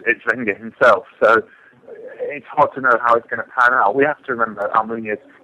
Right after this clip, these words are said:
not the worst goalkeeper years ago. He did have a very decent season. Uh, my fear is that the defence don't entirely trust him at all, in fact. So, you know, we'll, I,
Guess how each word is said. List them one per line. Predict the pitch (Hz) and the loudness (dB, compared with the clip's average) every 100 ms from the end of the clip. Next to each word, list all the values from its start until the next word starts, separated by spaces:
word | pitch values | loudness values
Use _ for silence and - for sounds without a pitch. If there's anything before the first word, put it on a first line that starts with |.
| - | -4
not | 127 135 | -2 0
the | |
worst | 110 107 101 - | 2 2 2 -4
goalkeeper | 98 110 101 101 98 _ _ _ | -6 -8 -14 -14 -16 _ _ _
years | 123 104 98 | -10 -8 -8
ago. | - 101 104 | -4 -2 -2
He | |
did | 113 110 | -4 -4
have | 113 | -6
a | 110 | -4
very | 113 113 | -2 -2
decent | 110 117 - 131 - | -2 -8 -8 -20 -6
season. | 170 170 85 - _ - _ - | -4 -4 -8 -20 _ -20 _ 0
Uh, | 110 107 107 | 4 4 2
my | 117 117 - | 2 2 2
fear | 139 113 98 | 4 4 2
is | - | -2
that | 107 | -14
the | 107 | -14
defence | - - 107 104 _ - | -4 0 0 -2 _ -2
don't | 104 101 - _ - | 0 0 -4 _ -14
entirely | 101 - 98 95 | -10 -2 0 0
trust | - 104 - - | -2 -4 -4 -12
him | 90 - - - | -14 -16 -20 -6
at | 101 | -4
all, | - - - 101 | -4 -12 -20 -20
in | 95 | -4
fact. | 95 - _ | -4 -4 _
So, | 101 95 - - - - _ - - 180 185 | 2 2 0 -10 -20 -20 _ -20 -18 -18 -12
you | 131 95 | -2 0
know, | |
we'll, | 92 110 101 | 4 2 2
I, | 98 107 | -4 -4